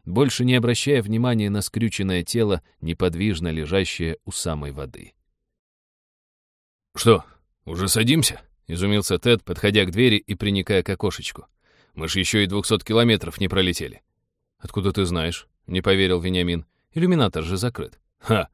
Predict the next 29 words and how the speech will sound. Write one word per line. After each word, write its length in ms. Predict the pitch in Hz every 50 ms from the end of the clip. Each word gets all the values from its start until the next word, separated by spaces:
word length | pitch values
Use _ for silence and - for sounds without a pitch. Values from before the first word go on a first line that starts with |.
| _ _ _ _ _ -
Можно 280 | 78 80 78 78 92 85
подумать, 380 | 92 92 92 95 92 87 80
я 120 | 87 90 92
не 140 | 95 95
чувствую, 400 | - - 107 95 - - 82 76
с 60 | - -
какой 260 | 104 90 - 98 87
скоростью 400 | - - 104 92 90 - - -
корабль 400 | - 101 98 95 85 80 78 73
движется». 500 | 76 73 69 65 71 - - - - - _ _ _ _ _ _ _ _ _ _ _ _ _
«Обычно 440 | - 208 196 240 254 - - 196 185
ты 120 | - 214 208
так 180 | - 196 -
водишь, 300 | 233 247 240 190 143 117
будто 240 | 165 208 214 - 240
не 120 | 226 226
чувствуешь», — 540 | - - 185 180 - - 123 92 76 - - _ _ -
заметила 500 | - 78 87 95 92 87 - 87 80 78
Полина, 380 | - 90 90 104 123 117 98 85
присоединяясь 680 | - 85 - - 87 82 80 85 87 90 85 80 78
к 60 | -
другу. 320 | 85 90 85 76 - - _ _ _ _ _ _
«Во-во, 480 | - 67 76 87 90 90 90 87 78 - _ _ _ -
сейчас 400 | - 90 85 - 104 101 92 -
мы 120 | 95 95
еле 260 | 98 95 92 92 87
тащились. 540 | - 104 95 - - 65 57 53 - - - _ _ _
Интересно, 540 | - - - - 95 101 107 101 - 104 87
почему?» 400 | - 95 - - 95 82 67 -